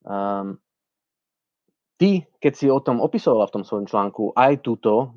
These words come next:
situáciu, keď bol Karol Sudor a Enko kritizované za to, že vydali kni-, knihu rozhovorov s Vladom Pálkom, si dokonca použil slovo lynč.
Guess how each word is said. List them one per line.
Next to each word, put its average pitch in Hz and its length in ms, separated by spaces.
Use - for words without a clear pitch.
situáciu, 110 720
keď 117 160
bol 107 160
Karol 123 240
Sudor 110 560
a 135 160
Enko 117 300
kritizované 110 960
za 104 180
to, 104 140
že 98 120
vydali 98 360
kni-, 101 400
knihu 101 200
rozhovorov 98 520
s - 20
Vladom 98 220
Pálkom, 92 400
si - 200
dokonca 160 400
použil 156 340
slovo 127 380
lynč. 113 640